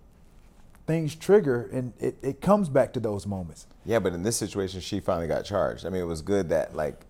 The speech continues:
Speaker 2: there was accountability.
Speaker 1: Yeah, and then, like I said, I knew, like I said, with the camera, I'm like, "Okay,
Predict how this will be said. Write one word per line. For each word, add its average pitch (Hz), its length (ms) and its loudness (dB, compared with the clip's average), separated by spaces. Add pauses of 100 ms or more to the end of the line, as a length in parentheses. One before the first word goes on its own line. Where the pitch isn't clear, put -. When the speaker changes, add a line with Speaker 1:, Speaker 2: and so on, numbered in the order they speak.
(800)
Speaker 2:
there 107 160 4
was 98 160 2
accountability. 85 720 2 (100)
Speaker 1:
Yeah, 131 300 0 (100)
and 139 140 -2
then, 151 60 0
like 156 100 -2
I - 40 -14
said, 170 120 6
I 151 100 10
knew, 165 180 2
like 147 180 2
I - 20 -16
said, 135 320 4
with 123 160 -8
the 113 80 -6
camera, 160 360 0
I'm 127 100 -4
like, 120 140 -4
"Okay, 117 440 -2